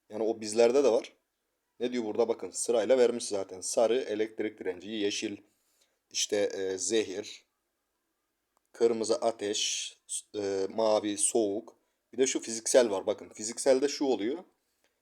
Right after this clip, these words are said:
Fiziksel böyle temele geldiğimiz zaman çift pençe gördünüz mü? Şu logoyu. O logo, e, dirençleri simgeliyor. Mesela bakın. Bu fiziksel direnç, bu fiziksel direnç, bu fiziksel direnç,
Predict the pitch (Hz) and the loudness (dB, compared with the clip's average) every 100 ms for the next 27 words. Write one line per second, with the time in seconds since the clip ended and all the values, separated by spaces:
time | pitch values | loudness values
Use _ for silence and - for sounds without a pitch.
0 | _ _ _ - 117 123 151 156 156 123 | _ _ _ -14 -10 -2 0 0 0 0
1 | 127 127 - - 113 123 131 131 131 139 | 0 -2 -4 -4 2 4 4 4 2 -2
2 | 131 143 - - - 104 92 95 104 113 | -4 -4 -6 -10 -4 -4 -4 -2 -2 0
3 | 160 113 95 - 101 101 98 90 82 _ | -4 -8 -12 -10 -4 -2 -2 -4 -10 _
4 | _ _ _ _ _ _ _ _ _ _ | _ _ _ _ _ _ _ _ _ _
5 | _ _ _ 135 147 135 151 202 101 _ | _ _ _ 4 6 6 4 2 -2 _
6 | _ _ _ _ _ _ _ _ _ 104 | _ _ _ _ _ _ _ _ _ -2
7 | 104 101 101 - _ _ 117 143 143 160 | 0 0 -4 -8 _ _ 0 2 2 2
8 | 147 135 113 104 101 107 113 113 113 120 | 0 -2 -2 0 0 -4 0 2 2 0
9 | - - _ _ _ _ _ _ 135 - | -4 -18 _ _ _ _ _ _ 0 0
10 | 185 - _ _ _ _ _ 143 147 - | 0 -4 _ _ _ _ _ -8 0 6
11 | 139 101 107 156 - - _ 135 143 139 | 6 6 -4 -6 -12 -14 _ -10 -10 -8
12 | 110 107 107 98 92 101 131 - 131 123 | -10 -6 -2 -2 -2 -6 -8 -12 -12 -10
13 | 107 113 - 104 95 90 123 - | -10 -12 -2 -2 -2 -6 -6 -10